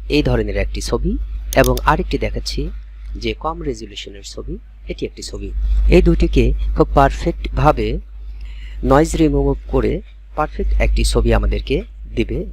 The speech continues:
এরকম একটি এআই টুল আমরা অনলাইন থেকে ব্যবহার করব এবং এই টুলটি ব্যবহার করে আমরা এই ছবিটিকে ক্লি-,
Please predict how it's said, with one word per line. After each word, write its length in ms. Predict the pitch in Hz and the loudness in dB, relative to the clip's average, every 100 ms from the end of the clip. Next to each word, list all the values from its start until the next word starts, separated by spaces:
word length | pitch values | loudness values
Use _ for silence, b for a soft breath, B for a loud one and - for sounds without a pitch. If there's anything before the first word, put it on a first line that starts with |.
| - | -8
এরকম 320 | 139 - 139 | -8 -6 -6
একটি 340 | 127 - 135 - - - | -6 -8 -10 -12 -16 -6
এআই 400 | 143 131 113 160 233 - - - - - - - - - - - | 0 0 0 -6 -14 -18 -18 -20 -20 -18 -18 -18 -18 -18 -18 -12
টুল 220 | - 165 151 | -8 -6 -6
আমরা 260 | 120 113 107 | -8 -2 -2
অনলাইন 400 | - 127 123 127 | -2 -2 -2 -2
থেকে 260 | 131 - - - | -4 -6 -10 -4
ব্যবহার 300 | 131 110 113 | -2 -2 -4
করব 280 | - - - - - - - - - B B - - | -8 -14 -14 -18 -18 -18 -16 -16 -16 B B 6 6
এবং 180 | - - | 4 0
এই 140 | 156 | 4
টুলটি 300 | 160 151 139 | 6 8 8
ব্যবহার 320 | 117 113 120 | 6 4 -2
করে 220 | - 104 | -8 -10
আমরা 280 | 95 104 104 | -10 -10 -8
এই 100 | 113 | -8
ছবিটিকে 500 | - 127 - - 117 151 b b b b b - - - - - - - - | -8 -12 -12 -10 -10 -10 b b b b b -14 -12 -14 -14 -12 -12 -10 4
ক্লি-, 240 | 180 185 | 6 6